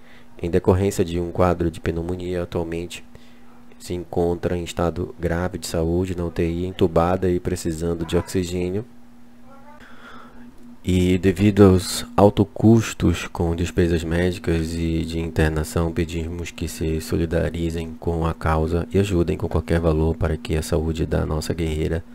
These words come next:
seja restabelecida o mais rápido possível, ninguém fica pra trás. Então, tá aqui, né, ah, isso aqui tá no, no story de alguém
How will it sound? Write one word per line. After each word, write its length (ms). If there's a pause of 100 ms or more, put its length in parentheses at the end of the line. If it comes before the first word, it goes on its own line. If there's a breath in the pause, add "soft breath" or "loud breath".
(480 loud breath)
seja 360
restabelecida 1000 (360 loud breath)
o 120
mais 260
rápido 380
possível, 520
ninguém 320
fica 200
pra 160
trás. 400 (100)
Então, 320 (540 loud breath)
tá 100
aqui, 640
né, 480 (140)
ah, 640 (840)
isso 140
aqui 400 (1300 loud breath)
tá 240
no, 320
no 160
story 500
de 100
alguém 540